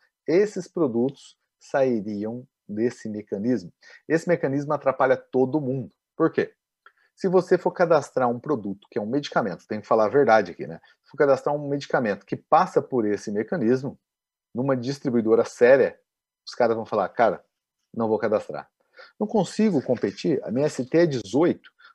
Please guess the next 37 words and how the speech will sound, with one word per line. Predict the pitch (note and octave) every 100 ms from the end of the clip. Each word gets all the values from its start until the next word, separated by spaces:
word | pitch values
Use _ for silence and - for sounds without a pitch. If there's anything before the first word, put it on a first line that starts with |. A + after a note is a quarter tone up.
| -
o | C#3+
cara | - D3 D3
aí | C3 B2 D3 - _ -
faz | C#3+ D3+
um | C#3+
processo | C#3+ A#2 - C3+ C#3+
que | C#3+
ele | C3+
não | B2+
paga | G#2+ - - C#3
S | F#2+ - -
T." | G#2+ - _ _ _ _ _ _
Então, | A#2+
não | C3 A#2+ C3+
consigo | D3 - A#2+ - - - D#3+ B2+ G2
competir | A2 G2 F#2 - F2+
com | -
esse | D2 -
cara. | - - _ _ _
A | G3
partir | G#3 E3 -
do | E3
momento | D3+ G2+ G2+ G2+
que | -
se | -
você | F#2+ A2
tem | G2+
um | G2 F2+
método | F2+ A2 C#3+ C#3 B2+
correto, | - G2 G2 G2 - F#2
justo, | E2+ G#2 A2+ - - _ _
prático, | - A2 G#2+ - - - - _ _ _
né? | G#2 G3 - _ - -
O | _
que | G#3
que |
acontece? | G3+ F#3+ F#3+ G3